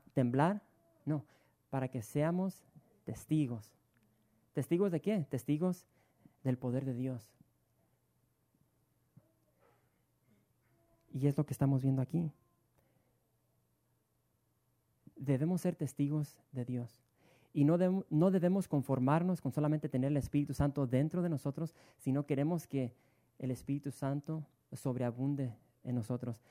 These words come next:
En el pasado he, he, he demostrado un ejemplo donde, ah,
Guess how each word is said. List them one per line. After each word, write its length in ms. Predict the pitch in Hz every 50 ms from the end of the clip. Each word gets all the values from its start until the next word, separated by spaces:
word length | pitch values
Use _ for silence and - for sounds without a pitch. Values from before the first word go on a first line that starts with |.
| - - - - _ _ _
En 60 | 139
el 80 | 143 139
pasado 440 | - 143 - 160 170 180 185 - - -
he, 460 | 143 160 165 170 - - 156 165 -
he, 40 | 147
he 40 | 156
demostrado 540 | 170 165 156 139 - - 151 147 151 160 156
un 160 | 156 160 156
ejemplo 360 | 139 - 147 147 - 160 151
donde, 280 | 139 135 127 123 127 - _ - - _ _ _ _ _ _ _ _ -
ah, 360 | 123 123 117 113 - - 143